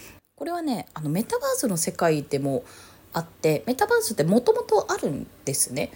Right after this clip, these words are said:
まあ、皆さんも、あの、オンライン上でできるコンピューターゲームとかあるじゃないですか。パソコンのゲームとか。まあ、それこそエフエフもありましたし、ドラクエもありましたよね。モンハンとかもありますし、まあ、それに近いと思うんですけども、自分でアバターを使って、アバターを作って、それでプレイする。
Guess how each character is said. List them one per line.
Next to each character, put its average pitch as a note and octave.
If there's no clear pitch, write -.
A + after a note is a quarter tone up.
ま D4
あ、 -
皆 C#4
さ C4+
ん E3+
も、 C#3
あ -
の、 D#3
オ E4+
ン G#4+
ラ G4+
イ G4
ン F#4
上 D#4
で D4
で C#4
き C#4
る F3
コ B3+
ン A#3+
ピ B3+
ュ A#3+
ー A#3+
タ A3+
ー G#3+
ゲ G#3
ー D#3+
ム C3
と -
か B2+
あ D3
る D#3
じ -
ゃ G2
な -
い B2
で -
す -
か。 C3
パ D#3+
ソ D#3+
コ D3
ン C#3
の C3
ゲ C#3+
ー B2+
ム A#2+
と A#2+
か。 A#2
ま -
あ、 A#3
そ C#4
れ F4
こ F#4+
そ -
エ E3
フ G3
エ A3
フ A3
も G#3+
あ -
り G3+
ま F#3+
し -
た C3+
し、 -
ド F3
ラ G3+
ク B3
エ A#3
も A3
あ G#3+
り G#3
ま G#3
し -
た -
よ -
ね。 -
モ A#3
ン D4
ハ -
ン C#4
と C4
か C#3+
も B2+
あ E3
り D#3+
ま D#3+
す B2+
し、 -
ま B3
あ、 C#4
そ F4+
れ G4+
に G#4
近 -
い D4+
と -
思 C#3+
う -
ん B2+
で A#2+
す -
け D#3
ど F#3
も、 A#3+
自 F3
分 F#3+
で -
ア E3+
バ F#3
タ F#3
ー -
を F3
使 F#3+
っ G3+
て、 -
ア -
バ F3
タ G3
ー F#3
を F3
作 -
っ G4
て、 A#3+
そ A3
れ A3
で D4
プ -
レ E3+
イ -
す -
る。 -